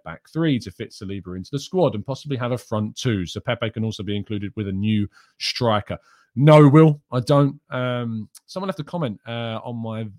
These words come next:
video yesterday about this, the potential lineup with Saliba, White and Gabriel. No.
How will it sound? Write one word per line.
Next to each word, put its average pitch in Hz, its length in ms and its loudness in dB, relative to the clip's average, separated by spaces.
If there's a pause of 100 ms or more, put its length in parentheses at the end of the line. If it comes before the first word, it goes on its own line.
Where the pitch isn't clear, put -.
(180)
video 117 360 -6
yesterday 147 1080 -8
about 139 400 -4
this, 165 340 -6 (800)
the 131 100 -8
potential 120 600 -8
lineup 117 420 -4
with 101 420 -10 (220)
Saliba, 104 480 -10
White 95 340 -4
and 95 120 -12
Gabriel. 87 600 -8
No. 98 260 -4